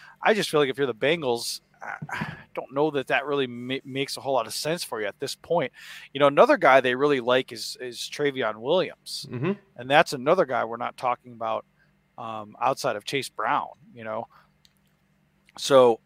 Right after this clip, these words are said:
Speaker 1: I, I'm definitely intrigued by Chase Brown. I definitely wanna roster him. I definitely wanna have, have him on my team. Not necessarily the clearest path that we maybe think there is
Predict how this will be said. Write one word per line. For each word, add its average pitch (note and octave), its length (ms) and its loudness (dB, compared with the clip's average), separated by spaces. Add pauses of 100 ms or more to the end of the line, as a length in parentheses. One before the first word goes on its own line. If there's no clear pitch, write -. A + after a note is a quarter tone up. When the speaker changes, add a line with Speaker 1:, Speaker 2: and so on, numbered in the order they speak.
Speaker 1:
I, D3 220 6 (120)
I'm D#3+ 140 -2
definitely E3+ 400 6
intrigued D3 380 -2
by B2+ 100 2
Chase C#3+ 300 -8
Brown. C3 320 0
I A#2+ 60 -6
definitely C3 320 -6
wanna A#2+ 280 -8
roster A2 420 -4
him. C3+ 120 -8
I G#2+ 40 -8
definitely A#2+ 260 -8
wanna G#2+ 160 -10
have, A2 360 -6 (500)
have C3 280 -2
him A#2+ 140 -8
on A2 100 -8
my G#2 160 -6
team. C#3 500 -2 (960)
Not F3+ 240 6
necessarily E3 460 8
the C#3 100 2
clearest D3 480 2
path C#3+ 460 0
that A2+ 140 -4
we B2 180 -10
maybe A#2 320 -8
think - 340 -18
there G3+ 160 -2
is C4 380 -6